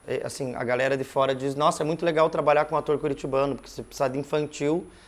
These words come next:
a pessoa faz infantil. Você quer um, uma peça naturalista, o colega sabe fazer peça naturalista. Precisa fazer um número de clown,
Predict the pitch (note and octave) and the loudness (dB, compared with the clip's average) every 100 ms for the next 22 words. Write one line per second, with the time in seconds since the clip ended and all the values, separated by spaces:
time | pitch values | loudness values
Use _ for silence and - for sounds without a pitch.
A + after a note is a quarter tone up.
0 | - D#3 C#3 E3+ D#3+ D3+ D3+ E3 E3 - | -10 -8 -2 0 2 0 0 -6 -8 -4
1 | D3 C#3+ B2 B2+ C3 C3+ C#3+ C#3 C3+ B2 | 0 0 0 -6 0 4 4 2 -2 -6
2 | - - C3 C3 C#3+ C#3+ C#3+ - C#3+ C3 | -16 -12 -6 2 2 2 -4 0 0 2
3 | C#3 D#3 F3 - D#3 D#3 E3+ E3 D3+ D#3+ | -2 -4 -6 0 2 2 2 0 -2 -2
4 | D3+ D#3+ D3+ D3+ C#3 E3 D3 B2 - C3+ | -4 -4 -6 -6 -4 -2 -2 -6 -8 -10
5 | - - - - - - - - D3+ C3 | -10 -18 -20 -20 -20 -20 -20 2 4 4
6 | D3+ D#3 D#3 D3 D3+ - D3 C#3+ D3+ F3+ | 2 2 4 2 0 4 8 8 6 2